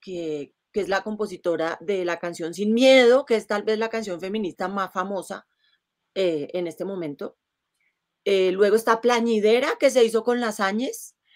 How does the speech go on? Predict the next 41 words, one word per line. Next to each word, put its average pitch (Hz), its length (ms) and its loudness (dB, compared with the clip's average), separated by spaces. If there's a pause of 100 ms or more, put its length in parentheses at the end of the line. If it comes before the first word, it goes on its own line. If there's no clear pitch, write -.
(280)
y 208 420 -2
luego 196 260 0
está 202 760 -2 (200)
No 240 280 2
se 262 100 4
viola, 262 360 6
que 254 140 -4
se 208 120 -2
hizo 185 180 -6
con 214 140 0
la 202 80 -2
muchacha 170 340 -6
Isabel. 202 460 -2 (440)
Eso 202 240 -4
estuvo 247 300 6
bien 233 220 6
bonito 247 340 2
y 226 160 4
eso 226 220 6
tuvo 254 320 6
que 254 100 4
ver 175 220 2
con 190 160 -4
la 175 160 -8
pandemia. 165 560 -4 (420)
También 220 400 6
yo 226 140 6
fui, 247 260 -2
dizque, 240 500 2
eh, 185 300 2
animadora 185 520 0
de 196 40 0
televisión 208 640 -2
de 214 80 0
un 214 80 -4
programa 220 420 2
que 214 100 -12
se 220 80 -4
llamaba 180 440 -2
El 214 160 -2
Destapabocas. 202 1000 -4